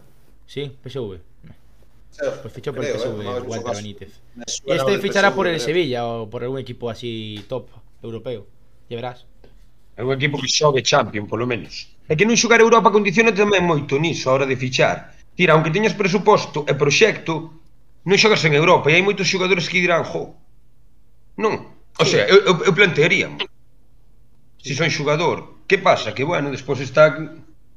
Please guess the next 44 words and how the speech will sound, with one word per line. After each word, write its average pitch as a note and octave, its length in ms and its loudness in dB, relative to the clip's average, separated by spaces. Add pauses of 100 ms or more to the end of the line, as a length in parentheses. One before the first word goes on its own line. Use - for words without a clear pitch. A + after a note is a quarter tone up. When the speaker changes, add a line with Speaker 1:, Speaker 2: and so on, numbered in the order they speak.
(240)
Speaker 3:
el C#3 100 0
don D#3+ 160 4
de D3+ 80 6
gentes C#3 340 2
de B2+ 120 2
Luis B2+ 160 -2
Campos. D#3+ 320 0
Igual C3 160 2
ten D3 160 0
un C#3+ 80 2
don D3 80 0
de C3+ 80 0
gentes C#3+ 240 -2
criminal, E3+ 400 2
engaña D3 280 2
a B2+ 40 -2
todo D#3 160 -2
Cristo, E3+ 320 -2
empeza D3 320 2
a - 20 -10
traer B2+ 220 2
aquí B2+ 160 -2
unha C3+ 160 -4
pila C#3 160 0
de D3 160 0
tropa F3+ 240 2
cobrando F3 240 2
moi C#3+ 160 0
pouco F3 320 0
porque A#2+ 400 -2 (400)
"Vente, A3+ 320 0
tío, - 240 4
que G#3+ 80 0
esto B3+ 160 0
mola". E3+ 280 2 (520)
E, C3+ 160 0
e, F3 140 0 (180)
e, - 120 -2 (200)
e - 20 -4
la D#3 140 2
gente, E3+ 240 2
"Hostia, - 320 0
pues G#3+ 160 2
vamos". - 320 -2